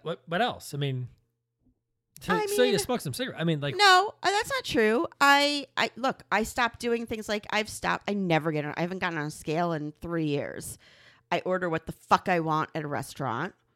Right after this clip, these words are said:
Speaker 2: right? We have cocktails a lot, which is shunned upon in a lot of cases, and it's very complicated. I don't wanna get into it, but
Speaker 1: Okay. Is it? Yeah.
Speaker 2: Yes.
Speaker 1: Okay.
Speaker 2: Yes. Um,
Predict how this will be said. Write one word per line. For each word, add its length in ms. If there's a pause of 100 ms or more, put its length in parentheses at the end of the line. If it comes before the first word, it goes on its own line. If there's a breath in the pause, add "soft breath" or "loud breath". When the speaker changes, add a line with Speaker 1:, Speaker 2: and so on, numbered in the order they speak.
(260)
Speaker 2:
right? 320 (880)
We 400
have 260 (280)
cocktails 600
a 60
lot, 360
which 360 (100)
is 460
shunned 640
upon 600
in 160
a 80
lot 300
of 140
cases, 220
and 120
it's 100
very 280
complicated. 680
I 80
don't 80
wanna 140
get 160
into 300
it, 220
but 160
Speaker 1:
Okay. 120 (180)
Is 140
it? 160 (120)
Yeah. 160 (140)
Speaker 2:
Yes. 460 (120)
Speaker 1:
Okay. 160
Speaker 2:
Yes. 760 (360)
Um, 480